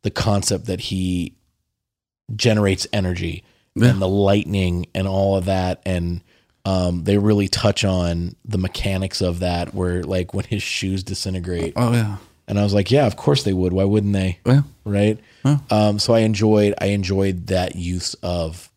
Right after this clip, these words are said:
Speaker 1: um, of the character, 'cause
Speaker 2: And, and that's, I mean,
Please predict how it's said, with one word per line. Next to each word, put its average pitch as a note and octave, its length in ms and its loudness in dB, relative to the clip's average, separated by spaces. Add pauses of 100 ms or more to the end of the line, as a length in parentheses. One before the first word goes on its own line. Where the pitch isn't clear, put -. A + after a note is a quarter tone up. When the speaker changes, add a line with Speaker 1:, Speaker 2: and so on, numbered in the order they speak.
(540)
Speaker 1:
um, E2+ 680 -4 (540)
of F2 180 -2
the F2+ 60 -6
character, F2 640 -6 (320)
'cause F2+ 260 -6 (560)
Speaker 2:
And, B2 340 6
and G#2+ 360 8 (180)
that's, A#2 540 4
I D2 220 2
mean, G2+ 560 6